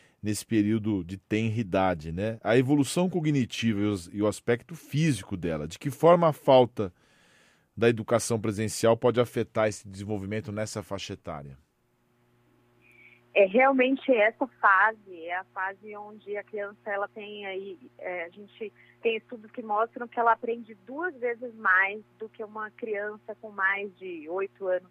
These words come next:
Speaker 2: por exemplo, né? É, então, a falta de estímulo pra essas crianças acaba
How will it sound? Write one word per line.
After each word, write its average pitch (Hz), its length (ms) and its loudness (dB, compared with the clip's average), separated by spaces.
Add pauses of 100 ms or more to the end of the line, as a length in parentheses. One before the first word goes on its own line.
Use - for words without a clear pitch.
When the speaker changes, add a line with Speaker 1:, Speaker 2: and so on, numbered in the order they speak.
(100)
Speaker 2:
por 185 120 -6
exemplo, 170 600 -12
né? 165 240 -12 (560)
É, 185 400 0
então, 220 260 -6
a 254 80 -6
falta 254 460 -4
de 240 140 -18
estímulo 220 500 -14
pra 180 160 -4
essas 170 240 -10
crianças 190 840 -4
acaba 196 460 -2